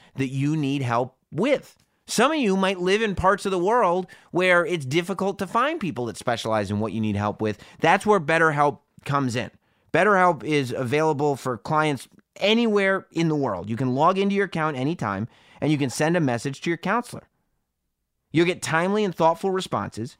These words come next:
You can schedule weekly video or phone sessions, and you won't ever have to sit in an uncomfortable w-, waiting room as you do with traditional therapy.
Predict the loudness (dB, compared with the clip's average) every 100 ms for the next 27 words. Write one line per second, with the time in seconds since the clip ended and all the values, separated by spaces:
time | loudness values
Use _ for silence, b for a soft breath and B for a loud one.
0 | -4 0 0 0 0 2 4 4 2 -2
1 | -2 -2 0 0 0 0 0 0 -2 -2
2 | -4 -4 -4 -6 -6 -8 B B 2 4
3 | 4 2 0 -2 0 0 -2 -6 -8 -2
4 | -4 -4 B B -4 -2 0 2 2 0
5 | -4 -2 -2 0 0 -4 -2 0 2 0
6 | -2 -8 -12 b b -2 0 0 -2 0
7 | -2 -2 -6 -8 -4 -2 -2 -6 -4 -2
8 | -2 -4